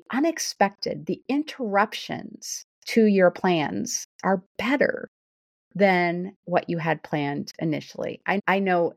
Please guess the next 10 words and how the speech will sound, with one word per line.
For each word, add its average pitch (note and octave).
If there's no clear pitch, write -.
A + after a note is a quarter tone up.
that D#3+
was D3
my D3+
experience C#3+
having D3+
young C#3+
children, -
that -
so E3+
often D#3